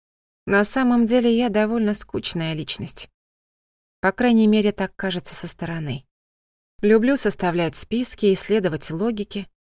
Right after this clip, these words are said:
раскладывать все по алфавиту, заносить в каталог и хранить важные документы как положено. Так я чувствую, что контролирую ситуацию,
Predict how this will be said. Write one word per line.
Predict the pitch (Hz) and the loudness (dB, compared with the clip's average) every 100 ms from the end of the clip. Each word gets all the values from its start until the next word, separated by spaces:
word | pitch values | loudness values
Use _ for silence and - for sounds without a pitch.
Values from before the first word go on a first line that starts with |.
| _ | _
раскладывать | 214 226 226 254 233 208 - | -2 -2 0 0 2 2 0
все | - 233 | -4 -4
по | - 180 | -2 -4
алфавиту, | 175 - 170 160 208 226 202 _ _ - | -4 -4 -4 0 -2 -4 -10 _ _ 0
заносить | 196 214 226 240 | 2 4 2 -4
в | - | -4
каталог | - - 190 202 226 | -4 0 0 0 0
и | 196 | -2
хранить | - 196 208 - | 0 0 0 0
важные | 190 202 196 185 | -2 0 0 0
документы | 185 180 170 170 180 180 | -2 -6 -6 -4 -6 -8
как | - 151 - | -10 -12 -12
положено. | 143 139 135 139 - - - _ _ _ _ _ _ _ _ _ | -10 -8 -6 -8 -10 -14 -16 _ _ _ _ _ _ _ _ _
Так | 254 254 | -2 2
я | 226 226 | 0 0
чувствую, | 247 247 - 214 | -2 -4 0 0
что | - 208 | 0 -2
контролирую | 208 196 196 208 208 196 | 0 0 2 4 4 2
ситуацию, | 190 185 190 190 208 - - | 0 -4 -2 -2 -4 -6 -10